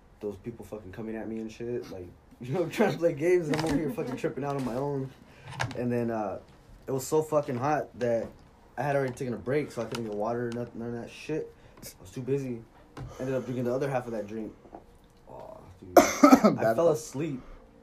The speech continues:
Speaker 1: sitting right there, like, in the little game booth where they would throw, I think the fucking, uh, they would throw the fucking big ball into the fucking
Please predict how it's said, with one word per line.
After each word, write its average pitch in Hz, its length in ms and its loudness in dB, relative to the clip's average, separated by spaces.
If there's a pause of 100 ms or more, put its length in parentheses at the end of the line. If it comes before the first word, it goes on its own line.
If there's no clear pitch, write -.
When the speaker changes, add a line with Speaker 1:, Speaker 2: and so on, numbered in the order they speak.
(100)
Speaker 1:
sitting 247 680 10
right 135 180 0
there, 143 160 2
like, 131 140 0
in 120 80 -4
the 117 80 -4
little 127 180 -4
game 117 240 -4
booth 117 220 -4 (100)
where 104 200 -4
they 98 340 -8
would 95 180 -12 (140)
throw, 104 380 -6 (920)
I - 20 4 (760)
think - 220 -6
the 101 120 -8 (380)
fucking, - 520 8
uh, - 300 2 (2000)
they 123 60 -6
would 127 140 -6
throw 151 160 0
the 117 240 -2 (240)
fucking 127 360 -4
big 113 300 -6
ball 113 320 0
into 117 200 -8
the 107 100 -6
fucking 110 300 -8